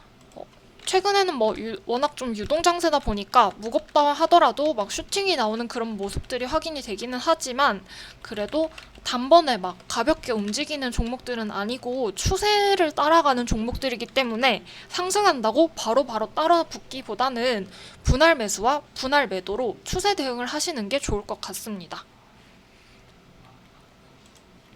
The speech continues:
네, 인플레이션 쇼크와 대비법 여기까지 알아보았고요. 다음으로는, 어, K 반도체 전략에 대해서 한번 알아보도록 하겠습니다. 최근, 어,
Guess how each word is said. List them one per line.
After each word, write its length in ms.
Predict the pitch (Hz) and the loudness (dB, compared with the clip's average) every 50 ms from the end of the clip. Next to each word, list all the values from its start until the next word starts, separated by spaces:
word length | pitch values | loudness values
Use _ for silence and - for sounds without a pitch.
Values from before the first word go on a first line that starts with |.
| - _ _ _ _ - _ - 185 202 196 185 185 - - - - - - - - - - - - - | -20 _ _ _ _ -20 _ -20 -20 -20 -20 -20 -20 -20 -20 -20 -20 -20 -20 -20 -20 -20 -20 -20 -14 -12
네, 160 | 196 - - - - - | -12 -12 -12 -16 -16 -12
인플레이션 640 | 254 247 262 - 359 381 392 392 392 370 359 349 | -10 -10 -6 -2 0 2 2 2 2 2 0 0
쇼크와 520 | 320 - 359 359 - - 269 262 311 349 339 | -2 -2 -4 -4 -4 0 4 6 6 6 4
대비법 540 | - - 220 220 240 196 - - 190 180 - - - - - - - | 2 -4 -6 -6 -6 -6 -4 -4 -4 -4 -6 -12 -20 -20 -20 -12 -8
여기까지 540 | 220 214 247 254 - 254 247 233 - 240 - | -6 -6 -6 -4 0 0 0 0 0 -4 -4
알아보았고요. 920 | - 185 202 240 262 254 - 233 233 233 - - 208 233 269 254 196 - - - - - - - - - - - - - - - | -4 0 4 4 4 4 4 2 2 2 0 -2 -2 0 2 2 0 -2 -8 -16 -20 -20 -20 -20 -20 -20 -20 -20 -20 -20 -16 -10
다음으로는, 800 | - - - 247 262 277 285 254 214 202 214 254 302 330 330 - - - - | -4 2 4 4 4 6 4 2 0 0 0 0 0 -2 -2 -6 -14 -20 -20
어, 180 | - 196 180 196 220 | -18 -18 -16 -12 -8
K 320 | - - 415 415 415 403 381 | -2 0 2 4 4 2 2
반도체 560 | - - 226 196 190 226 233 - - 262 233 | 0 -2 -4 -4 -4 -6 -6 -4 -4 -4 -2
전략에 720 | - - 226 190 190 202 214 226 220 - - - 247 247 220 | -4 -2 0 0 2 4 2 2 0 -2 -6 -6 -4 -4 -4
대해서 280 | 226 208 196 196 247 | -6 -6 -6 -6 -6
한번 260 | 262 226 214 233 220 | -6 -4 -2 -4 -2
알아보도록 540 | 214 175 185 214 220 240 214 220 214 - - | -2 -2 -2 0 0 0 -2 -2 -4 -6 -6
하겠습니다. 580 | 277 254 285 - - 208 185 175 180 170 180 - - - - - - - - - - - - - - - - - - - - - - - - - - - - - - - - - - - - - - - - - - - - - | -6 -6 -6 -6 -8 -8 -10 -10 -10 -10 -12 -14 -16 -20 -20 -20 -20 -20 -20 -20 -20 -20 -20 -20 -20 -20 -20 -20 -20 -20 -20 -20 -20 -20 -20 -20 -20 -20 -20 -20 -20 -20 -20 -20 -20 -20 -20 -20 -20 -20 -20 -20 -20 -20 -10 -2
최근, 640 | - 381 403 381 370 359 339 349 359 311 247 214 - | 0 2 4 6 6 8 8 8 8 6 4 2 -2
어, 400 | - 196 190 185 185 180 175 - | -6 -8 -8 -8 -8 -10 -12 -16